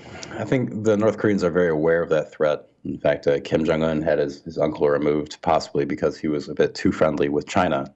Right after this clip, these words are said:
uh, maybe giving the Chinese an option to have North Korea without Kim. Uh, but I, uh, I, I don't know.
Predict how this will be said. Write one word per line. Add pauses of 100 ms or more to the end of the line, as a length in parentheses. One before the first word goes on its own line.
(180)
uh, (260)
maybe
giving
the
Chinese
an
option
to
have
North
Korea
without
Kim. (800)
Uh, (200)
but
I,
uh,
I,
I
don't
know.